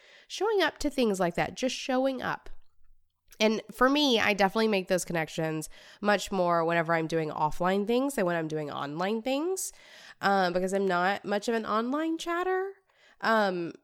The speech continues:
but whenever you show up to things, you collect people. You meet people. And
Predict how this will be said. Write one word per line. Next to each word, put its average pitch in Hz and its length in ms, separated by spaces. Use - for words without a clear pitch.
but 202 360
whenever 226 260
you 269 160
show 208 240
up 170 160
to 185 100
things, 160 640
you 185 200
collect 180 480
people. - 480
You 226 140
meet 254 280
people. - 560
And 233 400